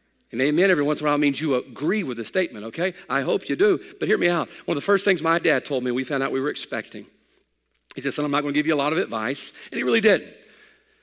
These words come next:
He says, "Teach your daughter the meaning of the word no."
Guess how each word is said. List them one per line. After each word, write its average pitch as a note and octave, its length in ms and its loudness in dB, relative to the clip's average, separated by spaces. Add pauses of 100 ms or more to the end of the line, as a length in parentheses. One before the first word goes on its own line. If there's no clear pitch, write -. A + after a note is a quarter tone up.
(420)
He E3 100 -2
says, C#3+ 240 -2
"Teach E3 240 -4
your D#3 80 -2
daughter B2 220 0
the C3 100 -4
meaning B2 220 0
of A#2 80 -2
the A#2+ 60 -2
word A2 220 0
no." G#2 340 -8